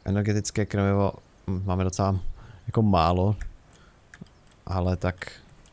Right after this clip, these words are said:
aspoň něco, no. Kde je to energetické krmivo, kde ho získáme, tady to nějak nevidím. Nebo někde spíš tady na té straně možná. Jo, tady možná. Jo, tady to je.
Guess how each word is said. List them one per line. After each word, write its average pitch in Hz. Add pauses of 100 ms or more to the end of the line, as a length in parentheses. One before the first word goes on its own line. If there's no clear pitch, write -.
(720)
aspoň 90
něco, 90
no. 82 (500)
Kde -
je 87
to -
energetické 92
krmivo, 90
kde 90
ho 90
získáme, 92
tady 87
to -
nějak 87
nevidím. 90 (1120)
Nebo 95
někde 92
spíš -
tady 90
na 90
té 92
straně 87
možná. 90 (360)
Jo, 107
tady 92
možná. 90 (1040)
Jo, 87 (160)
tady 90
to -
je. 85